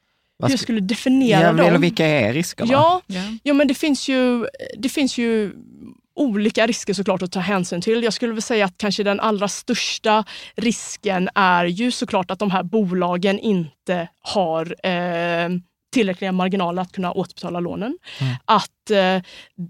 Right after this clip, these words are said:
Speaker 2: och då kan det handla om att om deras kundportfölj, för det är där vi gör till exempel en analys, att vi kollar på av alla de kunder ni har, i och med att alla betalar i princip via mobil eller liknande så att det är spårbart.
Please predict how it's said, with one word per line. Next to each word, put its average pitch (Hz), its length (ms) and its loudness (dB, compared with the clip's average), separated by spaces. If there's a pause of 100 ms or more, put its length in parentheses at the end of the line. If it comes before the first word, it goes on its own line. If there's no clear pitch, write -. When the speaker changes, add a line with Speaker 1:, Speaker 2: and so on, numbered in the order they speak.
(120)
Speaker 2:
och 214 140 6
då 202 100 6
kan 262 140 0
det 262 60 2
handla 208 340 2
om 180 300 2
att 175 180 -2
om 196 160 0
deras 190 580 0
kundportfölj, 202 640 -2
för - 120 -4
det 196 100 0
är 214 60 2
där 190 240 4
vi 190 160 2
gör 185 140 0
till - 100 -8
exempel 170 380 -6
en 170 200 -2
analys, 185 580 -2
att 190 140 -2
vi 190 100 -4
kollar 208 360 -2
på 185 320 -2
av 220 260 -2
alla 247 220 -2
de 214 180 -2
kunder 185 300 -2
ni 170 160 -2
har, 185 280 -2 (480)
i 220 80 0
och 202 40 4
med 196 80 2
att 180 100 -8
alla 208 340 0
betalar 214 560 -2
i 247 100 -4
princip 185 340 -4
via 160 240 -6
mobil 233 600 -2
eller 214 180 2
liknande 190 320 0
så 180 120 -6
att 175 80 -12
det 160 60 -8
är 160 40 -8
spårbart. 190 640 -4